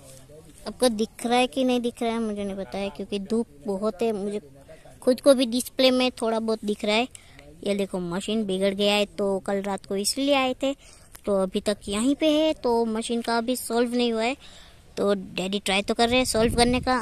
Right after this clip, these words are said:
and साथ Guys, इस बर्ड का नाम क्या है मुझे comment में बताना, मुझे पता नहीं है, लेकिन ये बहुत cute लग रहा है।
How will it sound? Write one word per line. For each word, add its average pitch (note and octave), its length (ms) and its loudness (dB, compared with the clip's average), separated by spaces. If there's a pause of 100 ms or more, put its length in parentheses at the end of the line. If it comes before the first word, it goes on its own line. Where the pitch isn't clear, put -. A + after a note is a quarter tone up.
and G#3+ 300 -4 (380)
साथ G#3+ 200 -14 (600)
Guys, C4+ 460 2 (340)
इस C4 200 -2
बर्ड B3 220 -4
का B3 180 -2
नाम B3 340 -2
क्या A3+ 200 -6
है A3+ 80 -4
मुझे A3+ 260 -6
comment A3+ 460 -6
में A3 140 -8
बताना, G#3+ 380 -10 (420)
मुझे A3+ 220 -6
पता A3 360 -6
नहीं A3 200 -6
है, A3 60 -6
लेकिन G#3+ 540 -6
ये G#3+ 140 -6
बहुत G#3+ 320 -8
cute A3+ 200 -8
लग G#3 160 -8
रहा G#3 100 -8
है। G3+ 60 -10